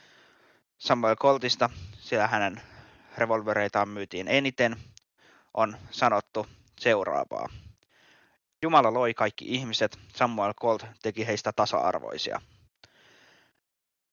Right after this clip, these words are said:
Tällä viitataan siis siihen, että Samuel Colt luodessaan revolverin ja tehdessään revolverista vielä sellaisen, jonka kuka tahansa saattoi ostaa,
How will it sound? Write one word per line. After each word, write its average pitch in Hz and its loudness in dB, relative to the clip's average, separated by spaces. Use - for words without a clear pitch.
Tällä 113 8
viitataan 120 4
siis - -2
siihen, 117 4
että 110 0
Samuel 110 0
Colt 123 0
luodessaan 107 2
revolverin 117 2
ja 101 6
tehdessään 107 2
revolverista 107 2
vielä 85 -2
sellaisen, 123 4
jonka 101 -2
kuka 113 -2
tahansa 113 2
saattoi 82 -4
ostaa, 117 2